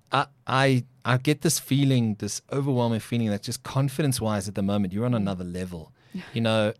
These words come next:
Speaker 1: uh, I've seen the footwork's good, the way, you know, the, the hands, the head
Speaker 2: Mm.
Speaker 1: movement, the, the conditioning is another level. But there's always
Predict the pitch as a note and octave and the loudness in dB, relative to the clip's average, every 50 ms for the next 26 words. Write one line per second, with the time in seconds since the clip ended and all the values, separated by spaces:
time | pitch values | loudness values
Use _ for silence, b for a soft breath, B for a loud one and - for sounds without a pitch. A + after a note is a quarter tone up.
0 | _ _ - G#2+ G#2+ G#2+ G#2 A2+ A#2 - - - C3+ C3+ C3 B2+ A2+ - - D3 | _ _ -8 -4 -4 -4 -2 -2 -2 -2 0 0 2 2 2 2 0 2 0 0
1 | C3+ B2+ - C3 B2 B2+ - _ - - - - - B2+ B2+ B2+ A#2+ A2 A2 A#2+ | 0 2 2 2 2 2 -2 _ -12 -12 -10 -4 0 2 2 2 2 0 -2 -4
2 | A2 A2 A#2 A2+ A#2 A#2 A#2 A#2 A2+ G#2+ - b b b b b b b - B2 | -2 0 2 2 2 2 2 0 -2 -4 -8 b b b b b b b -4 -2
3 | B2 A#2 A#2 A#2+ A#2+ A#2 A2+ A#2 - - A#2+ G#2 F#2+ - B2+ A#2+ B2 B2 B2+ B2+ | 0 2 2 2 2 0 -2 -4 -4 -4 -4 -4 -2 -2 -2 0 2 4 4 4
4 | B2 A#2+ G#2+ - - - - - - - G#2+ F#2+ G#2+ C3+ D#3+ D#3 B2 B2+ B2+ B2+ | 4 4 2 0 -2 -2 -4 -4 -2 -2 -2 0 2 2 2 2 4 6 6 6
5 | A#2 A2+ B2 B2 A#2+ A#2 A2 - - - - - G#2 - - - _ _ - G2+ | 4 4 2 2 2 0 -2 -4 -12 -12 -8 -8 -8 -8 -10 -16 _ _ -12 -4
6 | - - A#2 G2+ C3+ C3+ - - D3 C3+ B2+ A#2+ A2+ G#2+ A2 G#2+ A2 A2+ A2 A2 | 0 0 2 2 2 0 2 0 0 2 2 2 2 0 0 0 0 0 0 0
7 | A2 A#2+ B2+ A#2+ A2 A#2 A2+ A2+ A2 b b b b b b b b b b b | 2 2 2 2 2 2 2 2 0 b b b b b b b b b b b
8 | b b b b b b b b _ _ _ - B2+ B2+ - C#3 C3+ B2 C#3 D3 | b b b b b b b b _ _ _ -2 -2 2 4 4 4 6 6 6
9 | D#3+ E3 E3+ D#3+ D3 B2+ - - | 6 6 6 6 4 2 0 -4